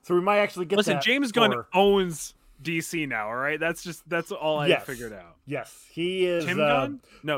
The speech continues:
Speaker 1: James
Speaker 2: James
Speaker 1: Gunn,
Speaker 2: Gunn.
Speaker 1: yeah.
Speaker 2: Tim Gunn's
Speaker 1: Which,
Speaker 2: the designer. I always confuse
Speaker 1: which,
Speaker 2: the two.
Speaker 1: um,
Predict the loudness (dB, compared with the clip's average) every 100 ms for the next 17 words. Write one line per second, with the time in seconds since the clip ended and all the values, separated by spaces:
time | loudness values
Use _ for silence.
0 | 2 2 2 -4 -8 -8 -8 -8 -4 -2
1 | 2 2 2 0 -8 -8 -8 -10 -10 -4
2 | -2 0 -2 0 -2 -2 -10 -10 0 2
3 | 4 2 -6 -14